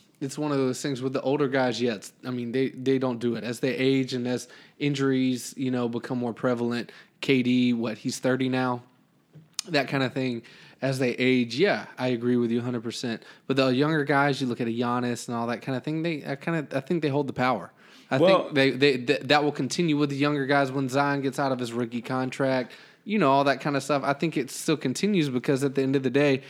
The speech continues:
Speaker 1: they're trying to maximize what they make, and that's the way to do it.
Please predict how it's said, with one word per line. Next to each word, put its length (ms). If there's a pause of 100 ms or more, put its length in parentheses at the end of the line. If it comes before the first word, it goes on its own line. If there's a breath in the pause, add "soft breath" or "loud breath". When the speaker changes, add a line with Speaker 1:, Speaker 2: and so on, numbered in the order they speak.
(160 loud breath)
Speaker 1:
they're 120
trying 220
to 60
maximize 580
what 140
they 120
make, 400 (220 soft breath)
and 140
that's 200
the 80
way 140
to 80
do 160
it. 240